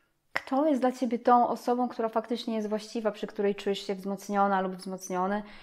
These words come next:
a kto tą, przy której czujesz się wydrenowana lub wydrenowany? Twoje ciało zna te odpowiedzi, ono instynktownie na to reaguje,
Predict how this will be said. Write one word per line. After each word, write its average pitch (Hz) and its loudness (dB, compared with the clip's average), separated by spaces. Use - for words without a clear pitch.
a 208 0
kto 220 12
tą, 208 6
przy 208 -4
której 208 2
czujesz 208 -6
się - -8
wydrenowana 208 -2
lub 208 -4
wydrenowany? 208 -4
Twoje 220 2
ciało 233 2
zna 226 2
te 262 2
odpowiedzi, 190 -2
ono 208 -4
instynktownie 233 0
na 220 2
to 214 -4
reaguje, 185 -4